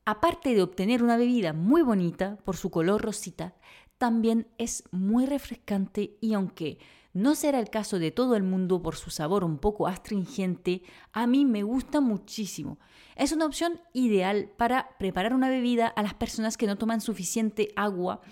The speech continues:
eh, para que les apetezca más, mm, tanto porque parece una tontería, pero si visualmente es bonito, siempre llama más la atención, pero también por el sabor.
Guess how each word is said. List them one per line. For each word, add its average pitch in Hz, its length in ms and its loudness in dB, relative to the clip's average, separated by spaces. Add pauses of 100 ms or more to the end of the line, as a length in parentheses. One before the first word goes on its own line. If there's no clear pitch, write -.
(440)
eh, 190 220 -2
para 190 180 -2
que 175 120 -4
les 160 180 -4
apetezca 202 760 -4
más, 190 400 -2 (540)
mm, 190 260 0
tanto 233 400 0
porque 208 320 -2
parece 156 300 -6
una 214 80 -2
tontería, 226 420 2
pero 165 160 2
si 165 160 -6
visualmente 180 880 0
es 202 140 0
bonito, 233 640 4
siempre 226 600 0
llama 220 200 0
más 220 200 0
la 214 60 0
atención, 196 500 -2 (420)
pero 294 180 2
también 175 380 -2
por 208 140 -2
el 202 100 -4
sabor. 277 380 0